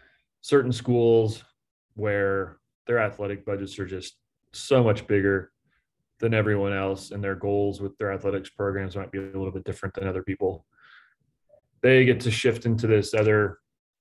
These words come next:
division. Some people refer to it as Division Four. Um, their rules will be a little bit different, maybe a little more towards professional sports in some instances, some ways,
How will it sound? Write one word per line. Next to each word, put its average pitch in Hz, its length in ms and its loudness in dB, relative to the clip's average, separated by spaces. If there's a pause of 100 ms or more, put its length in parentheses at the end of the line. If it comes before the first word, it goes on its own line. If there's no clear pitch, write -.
(200)
division. 101 380 -4
Some 107 160 -8
people 101 240 -4
refer 98 360 -4
to 101 140 -6
it 98 80 0
as 90 80 -4
Division 95 360 -8
Four. 92 520 -2 (720)
Um, 92 520 -6 (100)
their 107 140 4
rules 104 340 4
will 107 80 0
be 107 260 2
a - 80 -2
little 110 260 4
bit 107 280 2 (520)
different, 107 640 -6 (260)
maybe 101 360 -8 (120)
a 107 40 -4
little 104 160 2
more 101 460 0 (880)
towards 107 280 2
professional 107 580 -2
sports 101 640 -2 (180)
in 107 100 -8
some 101 440 -4
instances, 101 800 -4 (140)
some 104 220 -2
ways, 98 380 -2